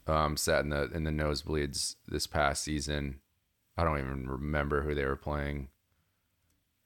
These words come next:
I, it's, uh, there's nothing to write home about, about Chase, so I'm, I'm not gonna sit here and, and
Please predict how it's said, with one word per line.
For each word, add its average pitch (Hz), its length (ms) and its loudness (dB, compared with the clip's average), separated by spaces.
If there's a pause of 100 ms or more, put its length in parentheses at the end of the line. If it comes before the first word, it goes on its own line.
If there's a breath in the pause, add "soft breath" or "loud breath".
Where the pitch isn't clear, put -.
(120)
I, 87 80 6
it's, 85 680 2
uh, 101 180 6
there's 113 300 4
nothing 127 380 4
to 95 60 4
write 85 180 6
home 87 180 2
about, 90 300 6
about 92 240 4
Chase, 98 340 4
so 87 560 4
I'm, 82 300 4
I'm 85 100 0
not 82 160 4
gonna 78 160 -2
sit 78 220 0
here 78 180 2
and, 69 260 -4
and 71 360 -6